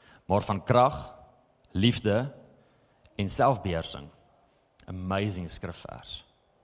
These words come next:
Is dit die waarheid? Verseker, alles in die skrif is die waarheid. Maar weet julle wat is die konteks van hierdie skrifgedeelte? En as jy dit quote, dan beteken dit dat jy gaan boldness neem oor wat die konteks is van die skrifvers.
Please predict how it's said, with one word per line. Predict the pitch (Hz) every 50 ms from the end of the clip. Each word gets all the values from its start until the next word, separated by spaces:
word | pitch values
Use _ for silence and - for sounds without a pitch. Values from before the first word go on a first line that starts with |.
| _ _ _ _ _ _ _ _ _ -
Is | - 90
dit | 87 101
die | 92 87
waarheid? | 90 92 95 110 120 135 147 - - - - - _ _ _
Verseker, | _ - - - - 120 107 - - 71
alles | - - 101 120 110 -
in | 85
die | 80
skrif | - - 82 80 -
is | 73 69
die | 71 67
waarheid. | 71 76 78 - - - - - _ _ _ _ _ _ _ _ _ _ _ _ _ _ _ _ _ _ _ _ _ _ _ _ -
Maar | - 98 107 101 90
weet | 98 95
julle | 117 117
wat | 113 107
is | 95 95
die | - 98
konteks | 98 101 95 113 107 -
van | - 98
hierdie | 90 87 82 82
skrifgedeelte? | - - 87 - - - 90 92 95 101 - 131 139 - _ _ _ _ _ _ -
En | - 90
as | 85 80 76
jy | 90 92
dit | 92 101 92 - -
quote, | 117 113 113 139 139 - - - - - _ _ _ _ _ _ _
dan | - 87 87
beteken | 80 - - - 120 123 113 - 104 92
dit | 87 98 127 - - - - _ _ _ _ _ -
dat | 87 82 82
jy | 90 90 95
gaan | 98 - 98 90 82
boldness | 78 92 90 107 104 90 95 82 -
neem | 92 85 82 82 85 110 139 147 - _ _ _ _ _ _ _ _ _ _ - -
oor | - 90 82
wat | 82 82 82
die | -
konteks | - 92 90 82 95 87 - -
is | 85 -
van | - 87
die | 90 92
skrifvers. | - - - - - - - - -